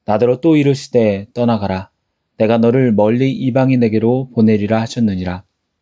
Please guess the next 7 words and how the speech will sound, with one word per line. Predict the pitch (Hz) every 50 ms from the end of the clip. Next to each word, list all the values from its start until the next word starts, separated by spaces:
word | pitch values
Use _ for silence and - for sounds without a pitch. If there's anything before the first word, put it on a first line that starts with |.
| _ _ _ _ _ _ _ _ _ _ _ _ _ -
이 | 139 147 143
말하는 | 123 110 110 113 127 143 160 160
것까지 | 143 139 131 - 127 120 107 117 123 123 117 110 -
그들이 | - 123 107 113 117 131 131
듣다가 | 110 113 107 - - 104 95 92 110 110 104 98 - _ _ _ _ _ _
소리질러 | _ - - 147 139 139 135 127 127 127 131 131 127
이르되, | 113 95 98 87 107 95 90 95